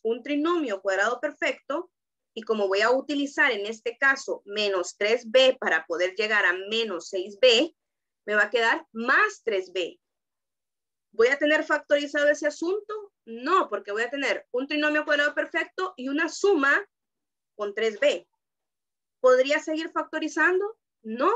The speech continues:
porque para empezar es una suma, no es ni siquiera una diferencia.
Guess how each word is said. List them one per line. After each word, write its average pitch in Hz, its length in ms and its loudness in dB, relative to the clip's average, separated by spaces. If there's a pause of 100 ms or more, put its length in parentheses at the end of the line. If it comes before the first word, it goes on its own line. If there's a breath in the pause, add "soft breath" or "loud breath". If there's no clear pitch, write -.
(140)
porque 226 500 -2
para 247 160 0
empezar 240 400 -2
es - 100 -4
una 247 220 -4
suma, 240 420 0
no 214 140 -8
es 285 100 -10
ni 302 100 -6
siquiera 285 360 -4
una 302 160 -4
diferencia. 285 840 -4